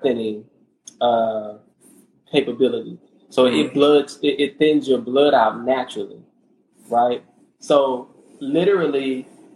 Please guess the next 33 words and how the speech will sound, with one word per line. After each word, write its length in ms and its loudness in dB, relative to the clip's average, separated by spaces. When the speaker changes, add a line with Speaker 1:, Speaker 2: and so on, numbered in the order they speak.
Speaker 1:
if 160 -4
she's 280 -2
on 320 2
medicated 500 0
blood 320 0
thinner, 260 -2
warfarin, 760 -4
Coumadin, 640 -12
things 240 -10
like 220 2
that, 340 2
and 280 4
she's 180 -6
taking, 320 -2
like, 260 0
greens, 720 -2
it 160 -6
could 320 2
blood, 500 2
it 160 -2
could 320 0
thin 140 2
her 180 -2
blood 480 2
to 60 -12
the 80 -8
point 240 -2
to 80 -6
where 120 -4
she 140 -12
could 180 -18
bleed. 300 -14
So 380 0